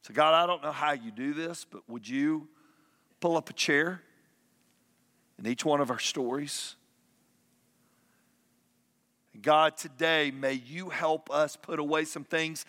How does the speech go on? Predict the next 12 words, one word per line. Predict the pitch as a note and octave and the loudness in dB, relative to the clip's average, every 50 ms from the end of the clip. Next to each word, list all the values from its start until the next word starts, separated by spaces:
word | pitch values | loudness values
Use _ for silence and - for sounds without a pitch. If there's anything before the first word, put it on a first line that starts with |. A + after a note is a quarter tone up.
| - - - - - | -16 -20 -20 -10 -4
to | - D#3+ | -4 -4
get | C#3+ A#2+ A2 - D#3 E3+ F3+ G3+ - - | -4 -4 -6 -2 2 2 2 2 2 2
us | F3 F#3+ F#3+ - - - - - _ _ _ _ _ _ _ _ _ _ _ _ _ _ - | 2 2 2 0 -6 -10 -12 -14 _ _ _ _ _ _ _ _ _ _ _ _ _ _ -2
through | D#3 F3 F#3+ G3+ | 2 2 2 2
what | G#3+ G3+ G#3+ F#3+ | 2 0 -2 0
we're | - G#3 | 0 -2
going | F3+ F3 G#3+ G#3+ G#3+ G#3+ | -2 0 0 0 0 -2
through | G3+ - G#3 G#3 A3 G#3+ - - | -2 -2 0 0 0 0 -2 -4
or | - D#3 D3+ D3 C#3 A#2+ - - _ _ _ _ _ _ _ _ _ _ _ _ _ _ _ _ _ _ _ _ _ | -2 0 2 2 2 0 -2 -8 _ _ _ _ _ _ _ _ _ _ _ _ _ _ _ _ _ _ _ _ _
to | - - | -20 -14
prepare | - - A2+ - - E3+ E3+ D#3+ C#3 A#2 | -12 -12 -8 0 2 2 4 4 4 4
us | G#2+ F#2 E2+ F2 - - - - - - - - | 2 0 0 -2 -4 -4 -4 -4 -6 -8 -10 -14